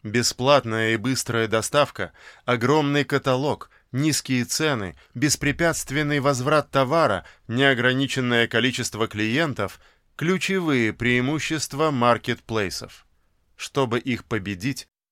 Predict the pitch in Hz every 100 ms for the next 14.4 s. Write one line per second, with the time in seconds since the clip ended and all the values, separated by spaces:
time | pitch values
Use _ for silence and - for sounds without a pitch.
0 | _ _ - 117 175 170 175 170 - 180
1 | 185 160 160 - 135 165 160 160 - -
2 | 156 143 147 131 104 82 - _ _ _
3 | 123 131 131 120 - 147 127 117 - 147
4 | 123 92 110 110 135 117 - 110 113 131
5 | 180 - 123 - 101 90 - _ _ -
6 | 156 180 175 95 - _ _ _ _ _
7 | _ _ _ _ - - 156 - 143 160
8 | 143 - _ - 117 - 151 156 123 135
9 | 120 135 123 117 123 160 156 147 - 147
10 | 147 135 - 147 135 139 131 131 139 110
11 | 82 82 _ - - - 160 170 175 175
12 | 151 110 120 107 113 117 135 120 139 110
13 | 110 110 117 - 127 120 127 123 - 113
14 | 139 151 127 147